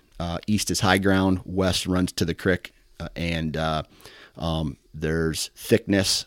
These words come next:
on the end of the ridge. It opens up into some, a little bit wider timber, and then it hits this hard edge where it's real thick, starts getting thick and nasty, and it leads into this beautiful staging area. So I hunt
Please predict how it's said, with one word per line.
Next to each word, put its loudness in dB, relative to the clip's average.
on -2
the -6
end 2
of -2
the 4
ridge. 2
It -10
opens 0
up 0
into -2
some, -2
a -6
little 4
bit 4
wider 2
timber, 2
and 2
then 6
it 2
hits 0
this -2
hard 4
edge -2
where 0
it's -4
real 6
thick, 0
starts 0
getting 0
thick -2
and 0
nasty, 0
and -6
it -8
leads -2
into -2
this -4
beautiful 4
staging -2
area. -4
So 0
I 0
hunt 0